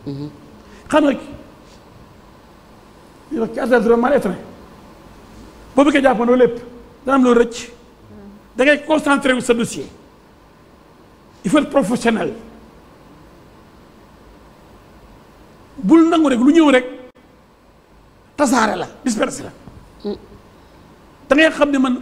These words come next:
Speaker 2: dossier viol laa yore. Yore mu dossier ay audio ak ay sëriñ ak ay ministres yu tudd ay ñeneen, ay Bougane, te Bougane xamul xale bi, ay El Hadj Diouf, te yëguma tinuma, ñuy sosal nit ñi.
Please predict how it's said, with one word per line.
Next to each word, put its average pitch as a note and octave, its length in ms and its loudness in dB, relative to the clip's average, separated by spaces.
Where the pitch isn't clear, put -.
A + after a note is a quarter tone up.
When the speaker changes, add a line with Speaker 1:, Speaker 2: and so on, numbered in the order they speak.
Speaker 2:
dossier C#4 340 0
viol A#3 340 2
laa F#3 140 -4
yore. C#3+ 220 -12
Yore D#4 200 2
mu D#4+ 160 4
dossier C#4+ 240 2
ay C4+ 100 0
audio C#4+ 400 2
ak E3 160 -4
ay G3+ 140 2
sëriñ D4 320 4
ak B3+ 100 -8
ay C#4+ 140 2
ministres C#4+ 360 4
yu C#4 120 4
tudd C4+ 180 0
ay A#3+ 140 0
ñeneen, B3 300 2
ay B3+ 120 4
Bougane, A#3+ 400 0
te B3 80 -4
Bougane A#3+ 280 -2
xamul C4 200 -2
xale A#3+ 220 0
bi, A#3+ 100 -2
ay B3 180 2
El C4 100 4
Hadj B3 160 2
Diouf, A3+ 200 -4
te F#3 80 -10
yëguma C4 300 -2
tinuma, C4+ 360 2
ñuy G3+ 120 -2
sosal G#3+ 320 0
nit G#3 120 2
ñi. F#3 220 0